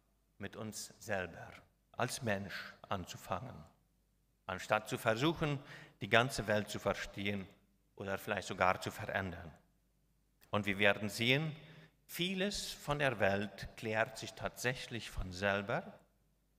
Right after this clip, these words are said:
wenn wir uns als den Menschen erstmal selber ordnen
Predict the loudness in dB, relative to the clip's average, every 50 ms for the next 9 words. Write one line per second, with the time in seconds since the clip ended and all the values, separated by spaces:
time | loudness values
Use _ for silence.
0 | _ _ -2 -2 -2 0 -2 -2 -4 -2 -2 -2 0 0 -2 -4 -6 -6 -4 -4
1 | -4 -4 -4 -4 0 2 4 4 4 4 2 0 -4 -6 -8 -10 -12 -14 -16 -20
2 | _ _ _ _ _ _ _ _ _ _ _ _ -4 -4 -4 -4 -6 -6 -6 -6
3 | -8 -8 -8 -10 -10 -10 -10 -8 -6 -8 -8 -8 -10 -12 -12 -12